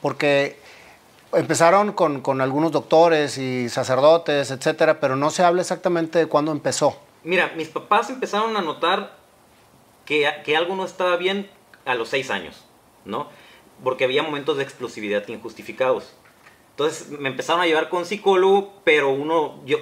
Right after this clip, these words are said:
Speaker 2: bueno, yo, yo me re-, me, me rehusé a cooperar, no quise ni entrar con la, con, con la psicóloga. Y así quedó. Era, era un niño que tanto daño podía hacer, para la gente era un niño berrinchudo nada más, ¿no? Entro a la adolescencia, empiezo a agarrar cuerpo y es cuando empiezo a hacer,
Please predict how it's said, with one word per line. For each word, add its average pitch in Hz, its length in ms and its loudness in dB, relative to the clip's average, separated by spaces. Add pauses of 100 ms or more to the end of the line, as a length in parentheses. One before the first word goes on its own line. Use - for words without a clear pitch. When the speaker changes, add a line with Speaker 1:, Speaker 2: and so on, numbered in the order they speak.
Speaker 2:
bueno, 143 200 2
yo, 143 100 -2
yo 151 160 -2
me 175 100 2
re-, 143 200 0
me, 120 400 -4
me 120 160 -4
rehusé 127 320 -2
a 147 500 4
cooperar, 156 400 0
no 147 160 -6
quise 143 220 -8
ni 127 120 -8
entrar 117 320 -6
con 131 160 -6
la, 82 760 -8 (160)
con, 117 360 -8
con 107 120 -8
la 107 60 -4
psicóloga. 160 480 0 (760)
Y 170 80 2
así 175 180 0
quedó. 247 460 2
Era, 156 200 0
era 165 180 2
un 196 80 0
niño 196 260 0
que 185 80 -6
tanto 170 280 -4
daño 143 580 -2
podía 143 180 0
hacer, 214 220 -2
para 139 140 -2
la 110 100 0
gente 147 240 -6
era 147 80 0
un 151 80 -6
niño 151 180 -4
berrinchudo 135 560 -4
nada 120 220 -6
más, 76 200 -12
¿no? 90 120 -16 (600)
Entro 156 280 0
a 175 60 2
la 175 60 2
adolescencia, 165 580 0
empiezo 135 280 -6
a 131 60 -2
agarrar 131 380 -4
cuerpo 156 360 -4 (140)
y 117 140 0
es 117 160 0
cuando 123 320 -4
empiezo 98 340 -6
a 95 40 -6
hacer, 95 260 -8